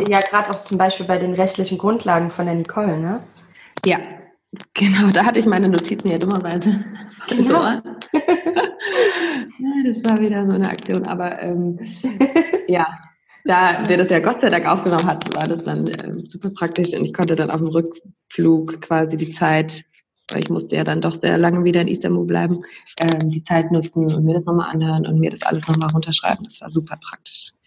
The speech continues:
Speaker 2: Das
Speaker 1: Ja.
Speaker 2: hat richtig geholfen.
Speaker 1: Ja, das war auch echt ein toller Workshop von der, von der Nicole, fand ich.
Speaker 2: Mhm,
Speaker 1: Ähm,
Speaker 2: total.
Speaker 1: wie sie auch auf unsere Fragen einfach eingegangen ist, ne?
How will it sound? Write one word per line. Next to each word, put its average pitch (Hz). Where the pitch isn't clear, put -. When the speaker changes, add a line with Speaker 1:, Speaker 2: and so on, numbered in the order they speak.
Speaker 2:
Das 185
Speaker 1:
Ja. 180
Speaker 2:
hat 185
richtig 160
geholfen. 151
Speaker 1:
Ja, 196
das 180
war 180
auch -
echt -
ein 190
toller 185
Workshop 190
von 175
der, 170
von 175
der 175
Nicole, 170
fand 170
ich. 180
Speaker 2:
Mhm, 190
Speaker 1:
Ähm, 170
Speaker 2:
total. 170
Speaker 1:
wie 202
sie 202
auch 196
auf 202
unsere 196
Fragen 180
einfach 175
eingegangen 170
ist, 165
ne? 180